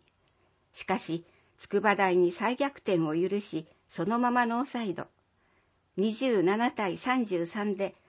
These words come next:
敗戦となりました。サッカー部、ラグビー部のそれぞれの選手権大会での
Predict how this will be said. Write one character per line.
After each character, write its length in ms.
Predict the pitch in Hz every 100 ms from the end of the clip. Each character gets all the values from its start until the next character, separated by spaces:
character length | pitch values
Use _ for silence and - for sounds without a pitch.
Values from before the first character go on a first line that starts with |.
| _
敗 220 | - 254
戦 280 | - 277 269
と 120 | 262
な 120 | 240
り 120 | 226
ま 140 | 220 262
し 160 | -
た。 140 | - - _ _ _ _ _ _ _ _ _ _
サ 160 | -
ッ 60 | 190
カ 180 | - 233
ー 20 |
部、 220 | 180 170 -
ラ 140 | 185
グ 140 | 240 262
ビ 180 | 262 240
ー 40 |
部 100 | 185
の 200 | 165 - _
そ 160 | -
れ 140 | 208 262
ぞ 140 | 269
れ 120 | 233
の 140 | 165 170
選 220 | - 269
手 120 | -
権 220 | 277 277
大 240 | 269 262 220
会 240 | 180 160
で 160 | 165 165
の 180 | 156